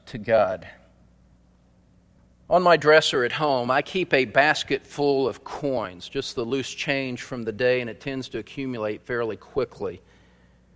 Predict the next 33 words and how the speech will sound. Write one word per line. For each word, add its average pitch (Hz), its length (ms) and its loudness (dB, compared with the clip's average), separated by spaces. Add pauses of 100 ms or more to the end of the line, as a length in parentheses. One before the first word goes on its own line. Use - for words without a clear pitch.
(280)
I 120 80 0
just 123 240 -4
toss 131 320 4
it 113 80 -2
in 127 160 -2
there 123 200 2
like 123 220 4
many 123 200 -4
of 110 100 -8
you 131 180 -6
probably 107 540 0
do. 107 340 -6 (800)
And 139 120 2
periodically 170 840 4
what 143 200 6
I'll 127 140 4
do 139 300 -2
is 113 100 -6
I'll 147 160 4
just 151 220 -6
grab 147 420 6
a 101 220 0 (260)
handful 151 600 -2
of 107 80 -10
those 123 200 -2
coins 143 380 -4
and 117 140 -10
give 139 120 4
them 131 140 -8
to 131 100 -12
my 117 160 0
daughter, 117 520 -2 (140)
Marisa. 113 640 -8